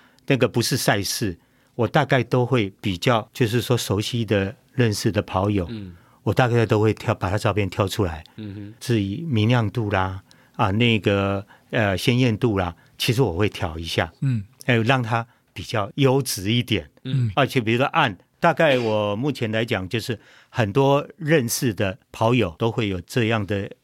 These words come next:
Speaker 1: 一个做法。
Speaker 2: 所以是一个下午还是
Speaker 1: 呃，不一定，
Speaker 2: 到晚上？
Speaker 1: 因为有时候我整理照片哈，停停顿顿。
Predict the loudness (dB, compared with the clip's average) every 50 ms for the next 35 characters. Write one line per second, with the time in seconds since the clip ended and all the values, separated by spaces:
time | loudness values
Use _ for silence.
0 | _ _ _ -4 -2 -2 0 0 2 0 0 0 -2 -4 -6 -8 -8 -10 _ -10
1 | -4 0 0 0 0 -2 -2 -2 0 -2 -2 -4 -4 -2 -2 0 0 0 0 0
2 | -2 -4 -6 -6 -6 -4 -4 -4 -4 -6 -8 -10 -14 -12 -4 0 2 2 4 2
3 | 2 0 0 0 0 0 2 2 0 0 -2 _ _ -2 0 2 4 4 4 4
4 | 2 2 2 2 2 2 2 2 2 2 2 0 0 -2 -2 -2 -4 -8 -12 _
5 | _ _ -2 0 0 2 2 2 2 2 0 2 4 2 2 0 -2 -6 -8 -8
6 | -6 -2 -2 -2 0 -2 -2 -2 0 0 0 0 0 0 -2 -2